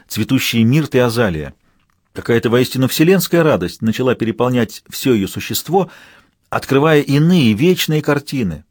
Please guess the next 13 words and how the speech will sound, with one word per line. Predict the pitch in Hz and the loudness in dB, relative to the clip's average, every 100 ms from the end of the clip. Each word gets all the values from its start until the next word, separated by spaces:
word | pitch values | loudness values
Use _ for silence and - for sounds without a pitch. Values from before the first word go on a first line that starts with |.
| _ _ | _ _
стоящих | - - 107 123 127 - 98 - _ _ | -12 -2 0 0 -2 -6 -10 -10 _ _
у | 107 | -4
глинобитных | 98 104 104 113 107 92 | 0 2 0 -2 -2 0
домов | 104 104 98 | 0 0 -2
людей, | 101 92 135 131 117 | -4 -2 -4 -4 -6
звон | 82 101 120 | -6 -2 0
манисту, | 104 120 135 147 - - 110 | 0 0 -2 -4 -8 -12 -10
девичий | 92 120 - 113 | -6 -6 -6 -6
смех, | - 131 151 - _ _ _ _ _ - | -4 0 -2 -2 _ _ _ _ _ -6
далёкая | 147 196 185 175 | 0 0 0 -2
жизнь, | 123 120 101 98 | -2 -4 -4 -4
хранимая | 117 127 139 127 131 | 0 0 0 -2 -2
ангелами | - 160 170 151 147 139 | -2 0 0 0 -2 -4